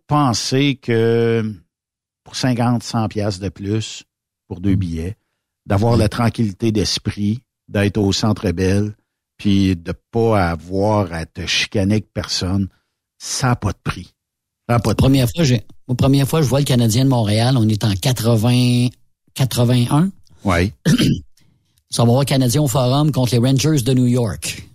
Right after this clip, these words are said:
Speaker 2: OK ?
Speaker 1: OK.
Speaker 2: Et à ce moment-là, Ken Dryden n'est plus là. C'est Denis Héron qui a pris la relève dans le but.
Speaker 1: Oui.
Speaker 2: Puis bon, hey, écoute, on arrive là, puis on n'a pas de billets. Fait qu'on achète des sca-, écoute, à l'époque, cent piastres, deux billets.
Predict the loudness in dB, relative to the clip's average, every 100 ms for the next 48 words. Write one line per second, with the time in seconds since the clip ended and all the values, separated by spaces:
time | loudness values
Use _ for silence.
0 | -10 -4 0 0 0 -2 0 0 -2 -2
1 | 2 2 2 2 2 4 2 2 2 2
2 | 2 2 2 2 2 2 0 2 2 2
3 | 2 0 0 0 0 0 0 2 2 2
4 | 2 2 2 2 2 2 0 0 -2 -2
5 | -4 -6 -14 -6 0 2 2 2 0 0
6 | 0 2 2 0 0 0 0 2 0 0
7 | 0 2 2 2 0 0 -2 -4 -4 -4
8 | -2 -2 0 0 0 -2 -8 -20 -20 _
9 | -2 2 2 2 2 2 0 0 2 2
10 | 2 2 0